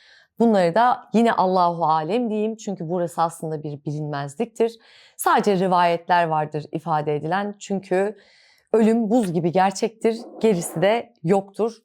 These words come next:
diyebilirim yani. Bu, bu kadar net. Ben size bir hikaye anlatmak istiyorum, dinlemek isterseniz. Çünkü hani az evvel dedim ya size şey çok kıymetli diye, en başta,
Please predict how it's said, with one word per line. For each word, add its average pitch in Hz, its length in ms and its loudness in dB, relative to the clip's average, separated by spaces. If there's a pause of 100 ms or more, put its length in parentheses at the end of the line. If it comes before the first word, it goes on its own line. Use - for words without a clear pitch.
(140)
diyebilirim 175 540 0
yani. 139 320 -8
Bu, 170 180 -6
bu 175 60 -10
kadar 185 400 0 (200)
net. - 400 -4 (100)
Ben 269 160 2
size 320 260 0
bir 330 240 4
hikaye 277 540 0
anlatmak 190 500 0
istiyorum, 180 540 -2 (200)
dinlemek 175 400 0
isterseniz. 180 760 -4
Çünkü 277 460 0
hani 226 220 -2
az 214 160 0
evvel 254 320 0
dedim 277 240 -4
ya 190 160 -2
size 170 480 -4 (360)
şey 240 200 2
çok 240 260 -4
kıymetli 165 520 -4
diye, 160 360 -4 (240)
en 220 220 4
başta, 160 540 -2